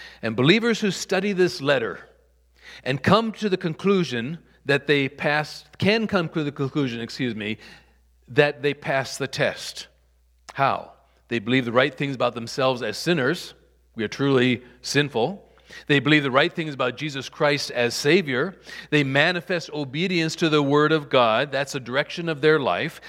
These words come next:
And they demonstrate love for Him and love for others. We've repeated that, or John's repeated that over and over again throughout his letter. And John says here, "This is why I've written this. I want you to know."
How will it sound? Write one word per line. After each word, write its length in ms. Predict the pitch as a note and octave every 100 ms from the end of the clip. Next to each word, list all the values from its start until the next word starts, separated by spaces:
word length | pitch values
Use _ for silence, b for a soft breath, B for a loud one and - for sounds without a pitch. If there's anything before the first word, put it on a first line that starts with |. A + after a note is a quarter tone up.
| B
And 180 | B2 C3+
they 120 | C#3
demonstrate 760 | B2 C#3 G#3 A3+ G3 E3 D#3+ C#3
love 380 | B2+ E3 F3 C#3
for 300 | D3+ C#3 C3
Him 360 | A#2+ A2+ A2+ B2
and 180 | A#2+ A2+
love 260 | G#2+ G2+
for 240 | - A#2+ C3
others. 400 | D#3 B2 E2 F2+
We've 200 | A#2 A#2+
repeated 400 | A#2 A#2 A#2+ A#2
that, 160 | C3+
or 80 | G#2+
John's 400 | G2+ G#2+ C#3 -
repeated 340 | G#2 A#2+ G2
that 200 | F#2+ G2+ B B G2
over 320 | A#2 A2+ A#2+
and 80 | A2+
over 220 | D3+ C3
again 300 | G2 F#2+ F2
throughout 320 | G2+ G2+ A2+
his 160 | A#2 A#2
letter. 360 | A2 E2 - _ b b b b _ _ _ b b
And 160 | A#2+ B2
John 260 | F3+ F#3+ F#3+
says 300 | G3 E3 F3+
here, 220 | D#3+ C#3
"This 260 | B2+ G#3+
is 160 | A#3 D#3+
why 380 | E3+ E3+ D#3+ D#3+
I've 240 | D#3 D3+
written 380 | C3+ A3+ A3+ G#3+
this. 260 | F3+ B2+ -
I 140 | F3+
want 340 | G3+ G3+ F#3+ F#3+
you 60 |
to 100 | D#3+
know." 680 | D#3+ F3 G#3+ G#3 C#3 F#2+ -